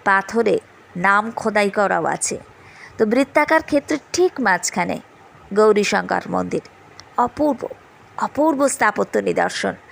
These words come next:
তো মন্দির মধ্যে বৃহৎ একটা কষ্টি পাথরের গায়ে খোদাই করা অতি সুন্দর দেবমূর্তি। বৃষের ওপরে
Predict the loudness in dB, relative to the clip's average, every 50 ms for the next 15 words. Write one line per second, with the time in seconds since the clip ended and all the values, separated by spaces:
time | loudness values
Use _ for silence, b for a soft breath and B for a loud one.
0 | B B B B B B B B B B 0 4 6 6 6 6 4 2 2 2
1 | 2 0 2 4 2 2 2 2 -4 -2 0 0 0 0 -2 -2 -2 0 0 0
2 | 0 -2 -2 -2 0 0 0 0 0 0 0 0 0 -2 -2 -2 0 0 -2 -2
3 | -2 -4 -2 -2 -2 -2 -2 -2 0 0 2 0 0 -2 -4 -14 -20 -20 -20 -20
4 | -20 -20 -18 -10 -4 0 2 2 4 2 2 2 0 0 2 2 2 0 0 -4
5 | -10 -20 -20 -20 -20 -20 -20 -20 -20 -20 -20 -20 -20 -20 -20 -20 -20 -20 -20 -20
6 | -12 -6 -4 -4 -2 0 0 0 2 0 0 0 0 0 2 2 2 2 0 0
7 | -4 -6 -6 -6 -8 -10 -10 -10 -12 -20 -20 -20 -20 -20 -20 -20 -20 -20 -20 -20
8 | -20 -20 -20 -20 -20 -20 -20 -20 -20 -20 -20 -20 -20 -20 -20 -20 -20 -20 -20 -20
9 | -20 -20 -20 -20 -20 -20 -20 -20 -20 -20 -20 -20 -20 -20 -20 -20 -20 -20 -20 -20
10 | -20 -20 -20 -20 -20 -20 -12 -6 -2 0 0 2 2 2 2 4 2 2 0 0
11 | 2 2 2 0